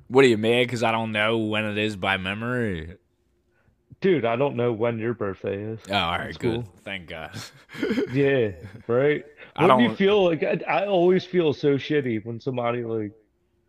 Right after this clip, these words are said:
Speaker 2: I don't know.
Speaker 1: That don't bother
Speaker 2: When I don't
Speaker 1: me.
Speaker 2: remem-, when I don't remember anybody's birthday, but they
Speaker 1: Oh, I
Speaker 2: remember
Speaker 1: don't,
Speaker 2: mine
Speaker 1: dude,
Speaker 2: all the
Speaker 1: I
Speaker 2: time.
Speaker 1: don't, I don't remember anyone's.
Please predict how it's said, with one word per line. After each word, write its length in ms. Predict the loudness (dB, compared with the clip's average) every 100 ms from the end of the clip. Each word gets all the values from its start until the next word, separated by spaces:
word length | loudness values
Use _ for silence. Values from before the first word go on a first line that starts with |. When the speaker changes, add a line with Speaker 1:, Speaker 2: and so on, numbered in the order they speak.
| _ _ _ _ _ _ -2
Speaker 2:
I 60 |
don't 220 | 0 0 0
know. 220 | -4 -6 -16 _ _ -2
Speaker 1:
That 220 | 0 4
don't 240 | 4 4
bother 300 | 0 -2 0
Speaker 2:
When 80 | 0
I 100 | 2
don't 160 | 2 2
Speaker 1:
me. 120 | 2 0
Speaker 2:
remem-, 260 | -4 -6
when 220 | -4 0 2
I 20 |
don't 160 | 2
remember 460 | 0 0 0 2 0
anybody's 480 | 0 0 -2 -2 -2
birthday, 500 | 0 0 0 0 0
but 180 | 2 6
they 60 |
Speaker 1:
Oh, 40 | 8
I 320 | 12 12 12
Speaker 2:
remember 180 | 10 6
Speaker 1:
don't, 80 | 4
Speaker 2:
mine 220 | 4 4
Speaker 1:
dude, 80 | 2
Speaker 2:
all 100 | 4
the 60 |
Speaker 1:
I 120 | 8
Speaker 2:
time. 260 | 10 8 6
Speaker 1:
don't, 100 | -2
I 160 | -2 2
don't 180 | 2 0
remember 420 | -2 -4 -4 -8 -4
anyone's. 1000 | 2 2 2 -4 -6 -8 -10 -14 -16 -20